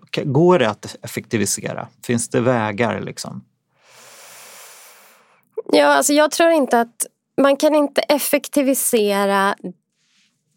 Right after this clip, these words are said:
Speaker 2: det mänskliga mötet. Liksom. Det är vad det är. En lektion är en lektion.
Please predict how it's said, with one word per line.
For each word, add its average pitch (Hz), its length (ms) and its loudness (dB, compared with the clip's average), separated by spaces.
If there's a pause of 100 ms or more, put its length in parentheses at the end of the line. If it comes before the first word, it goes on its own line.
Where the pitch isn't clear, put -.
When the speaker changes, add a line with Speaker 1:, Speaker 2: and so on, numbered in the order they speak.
(140)
Speaker 2:
det 214 100 2
mänskliga 190 560 0
mötet. 196 560 -4
Liksom. - 380 -10 (180)
Det - 80 0
är 196 260 -2
vad 185 120 -6
det - 80 -4 (160)
är. 202 40 -10
En 233 160 0
lektion 262 560 0
är 180 260 -4
en 175 140 -4
lektion. 330 680 0